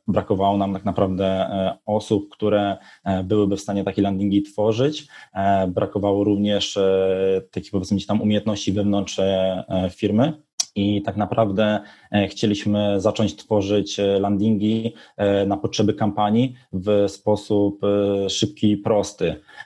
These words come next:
E, myślę, że tutaj na pewno kluczowym takim aspektem, e, jest ta prostota tworzenia tych, e, landingów,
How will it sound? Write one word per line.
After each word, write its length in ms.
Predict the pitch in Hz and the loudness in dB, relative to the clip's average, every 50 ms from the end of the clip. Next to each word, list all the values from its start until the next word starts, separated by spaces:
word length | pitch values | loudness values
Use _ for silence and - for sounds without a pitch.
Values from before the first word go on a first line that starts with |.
| _ | _
E, 320 | 98 92 92 92 90 90 90 | -2 -2 0 0 0 0 0
myślę, 400 | 92 95 92 - - 98 98 92 | 0 0 0 0 0 -2 -2 0
że 460 | 85 98 95 95 95 95 95 95 95 - | 0 0 2 2 2 2 2 0 0 -2
tutaj 220 | 104 98 101 101 | -4 -4 -2 -2
na 80 | 98 92 | -2 -2
pewno 220 | - 101 101 98 | 0 0 0 0
kluczowym 480 | 98 - 95 - - 104 92 98 98 90 | -2 -6 -4 -2 0 2 2 2 0 -2
takim 400 | 95 95 - _ - - 101 - | -4 -8 -12 _ -2 0 0 0
aspektem, 500 | 95 - - 104 95 - - 101 101 101 101 - - - _ | 0 -2 -2 -4 -2 -2 -2 -2 -2 -2 -4 -10 -20 -14 _
e, 280 | - 95 95 95 95 95 | -4 -2 0 2 2 2
jest 200 | 98 95 - - | 2 2 0 -2
ta 340 | 95 95 95 95 92 - _ _ _ | -2 0 0 0 -2 -4 _ _ _
prostota 380 | - 104 95 - - 95 - 92 | 0 0 0 0 0 0 0 -2
tworzenia 360 | - - 98 98 101 101 92 | -2 -2 -2 0 0 0 -2
tych, 340 | - - 101 92 - - 98 | 0 -2 -2 -2 -2 -2 0
e, 200 | 98 95 95 - | 2 2 0 0
landingów, 560 | 104 104 98 95 101 104 95 92 117 139 139 | -2 -2 0 0 0 0 0 0 0 0 -2